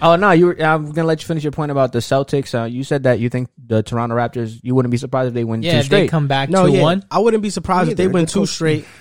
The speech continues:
Speaker 3: And then we're talking about a different series, like J C said.
Speaker 1: Yeah.
Speaker 3: Um, this series is really hard to call.
Speaker 1: It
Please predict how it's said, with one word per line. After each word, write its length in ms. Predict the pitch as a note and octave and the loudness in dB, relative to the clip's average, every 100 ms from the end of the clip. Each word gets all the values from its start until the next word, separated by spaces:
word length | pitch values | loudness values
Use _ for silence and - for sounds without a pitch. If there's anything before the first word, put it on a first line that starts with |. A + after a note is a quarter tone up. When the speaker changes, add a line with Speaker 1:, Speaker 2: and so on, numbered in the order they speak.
| - - | -20 -16
Speaker 3:
And 80 | D#3 | -4
then 140 | G3+ A3+ | -2 0
we're 80 | |
talking 320 | G#3+ A3 G#3 F#3+ | 0 0 -2 -2
about 180 | F3+ | -2
a 60 | F3 | -4
different 300 | E3 E3 D#3 | -6 -10 -10
series, 340 | - F3+ D3 | -8 -8 -6
like 160 | D3 C#3+ | -8 -8
J 180 | C#3 C#3+ | -8 -8
C 260 | - D#3+ D#3 | -8 -10 -10
said. 360 | - D#3+ B2+ _ | -8 -8 -10 _
Speaker 1:
Yeah. 200 | G#2+ G2 A2 _ _ _ | -12 -10 -12 _ _ _
Speaker 3:
Um, 320 | E3+ F3 E3 - C#3+ | -6 -4 -6 -10 -4
this 180 | F#3+ A#3 | -2 -2
series 380 | - B3+ A3+ F3+ | -2 0 0 -2
is 180 | C#3+ | -2
really 280 | C#3 F3+ G3 | -2 -2 -2
hard 300 | D#3 E3+ E3 | -2 -2 -4
to 100 | D3 | -8
call. 380 | - D#3 C3 | -8 -6 -6
Speaker 1:
It 100 | G2 | -8